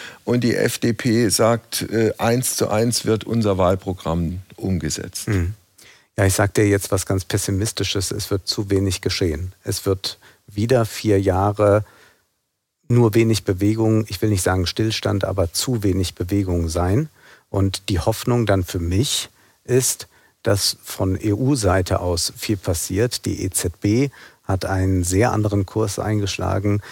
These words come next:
Speaker 2: ist jetzt progressiver als die Parteien hier, also aus, äh, äh, außer jetzt
Speaker 1: Ja.
Speaker 2: Linke und Grüne, da ist
Speaker 1: Ja.
Speaker 2: man eigentlich, äh, sehr dicht beieinander.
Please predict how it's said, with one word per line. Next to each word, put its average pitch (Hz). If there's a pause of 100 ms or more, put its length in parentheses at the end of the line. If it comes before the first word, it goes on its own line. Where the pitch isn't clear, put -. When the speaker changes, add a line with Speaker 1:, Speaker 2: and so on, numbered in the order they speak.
(200)
Speaker 2:
ist -
jetzt 104
progressiver 117
als 104
die 101
Parteien 104
hier, 127
also 98
aus, 101
äh, 120
äh, 87 (580)
außer 104
jetzt 98
Speaker 1:
Ja. 113
Speaker 2:
Linke 113
und 104
Grüne, 131
da 110
ist 101
Speaker 1:
Ja. 107
Speaker 2:
man 104 (280)
eigentlich, 107
äh, 107
sehr 104
dicht 107
beieinander. 110